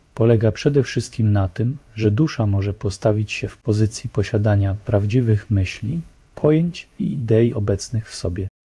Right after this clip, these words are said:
Posiadania tych myśli i idei obecnych w sobie w taki sposób,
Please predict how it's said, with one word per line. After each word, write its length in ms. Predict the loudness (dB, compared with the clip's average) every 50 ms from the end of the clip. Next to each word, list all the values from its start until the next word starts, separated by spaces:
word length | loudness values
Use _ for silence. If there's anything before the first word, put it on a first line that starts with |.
| _ _ _ _ _ _
Posiadania 560 | -4 -4 0 2 2 4 4 4 4 2 2
tych 240 | 0 0 -2 2 2
myśli 460 | 2 2 0 0 -2 -2 -2 0 0
i 80 | 0
idei 340 | 0 2 2 4 4 4 4
obecnych 540 | 2 2 2 2 0 0 0 -2 -2 -2 -2
w 40 | -2
sobie 300 | -2 -2 0 0 -2 -2
w 100 | -4 -2
taki 280 | -2 -2 -2 0 -4
sposób, 600 | -4 -6 -4 -4 -4 -4 -4 -4 -4 -6 -6 -6